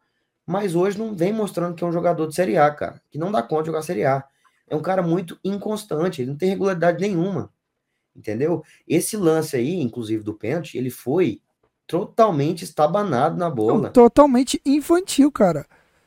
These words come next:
Speaker 1: Foi. Então, assim, cara, ele, ele é de momentos. Então, você não pode confiar num jogador desse,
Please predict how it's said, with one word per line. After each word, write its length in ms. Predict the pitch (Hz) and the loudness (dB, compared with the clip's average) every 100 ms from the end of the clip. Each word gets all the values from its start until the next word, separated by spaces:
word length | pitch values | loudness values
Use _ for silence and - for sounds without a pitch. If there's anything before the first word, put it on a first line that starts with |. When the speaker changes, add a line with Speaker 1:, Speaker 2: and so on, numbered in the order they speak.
| _ | _
Speaker 1:
Foi. 320 | 185 180 185 123 | -4 -2 0 -2
Então, 300 | 135 208 208 | -2 -2 -2
assim, 260 | 202 202 | -4 -6
cara, 240 | 131 92 - _ _ | -4 -4 -6 _ _
ele, 240 | - 190 170 | 0 0 0
ele 220 | - 160 160 | -4 -2 -2
é 60 | |
de 120 | 156 | -2
momentos. 540 | 160 202 160 139 131 - | -4 -2 0 -2 -4 -8
Então, 240 | 113 165 | -8 -6
você 120 | 175 | -4
não 120 | 190 175 | -6 0
pode 380 | 151 175 151 - | 2 2 0 -6
confiar 600 | - 147 143 127 107 120 | -2 -2 0 0 2 2
num 140 | 107 104 | 0 -6
jogador 380 | 101 95 90 87 | -4 -4 -6 -6
desse, 460 | 101 120 110 - | 0 0 0 -8